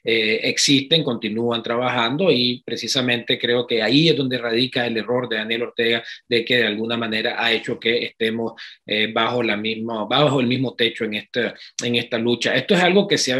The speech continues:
se había venido hablando desde hace muchos meses, Carlos Fernando, y creo que, eh, precisamente ellos reconocen el error. Eh, la dictadura de haber provocado esta unidad y precisamente por eso actúan con esto, este zarpazo que es realmente,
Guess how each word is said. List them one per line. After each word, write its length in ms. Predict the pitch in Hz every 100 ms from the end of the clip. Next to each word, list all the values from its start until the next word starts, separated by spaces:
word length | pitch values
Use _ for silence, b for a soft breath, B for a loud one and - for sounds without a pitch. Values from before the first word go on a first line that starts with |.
| 143 135
se 140 | - 127
había 240 | 139 160
venido 320 | 151 165 175
hablando 340 | 147 143 175 151
desde 180 | 127 135
hace 180 | -
muchos 340 | 120 160 175 147
meses, 340 | 127 156 170
Carlos 240 | 180 175 151
Fernando, 340 | 160 165 180
y 100 | 151
creo 320 | - 131 143 139
que, 240 | 131 143 B B B
eh, 800 | - 123 117 113 113 110 110 110
precisamente 840 | - 110 123 156 139 147 147 165 165 B
ellos 220 | 117 151 135
reconocen 640 | 127 - 113 147 151 165
el 140 | 170
error. 400 | 175 160 147 202 B B _
Eh, 140 | - 120
la 100 | 120
dictadura 580 | 123 123 113 135 175 127
de 120 | 113
haber 260 | 110 120
provocado 540 | 151 139 127 135 156 131
esta 240 | - 135
unidad 280 | 139 147 170
y 240 | 240 233
precisamente 800 | - 139 131 - 147 143 135 139 135
por 180 | 120
eso 180 | 123 -
actúan 360 | 120 - 123 123
con 180 | 117 110
esto, 320 | - 123 120
este 220 | 123 131
zarpazo 520 | - 120 - 120 131
que 180 | 127 123
es 80 | 127
realmente, 760 | 127 120 117 110 135 120 104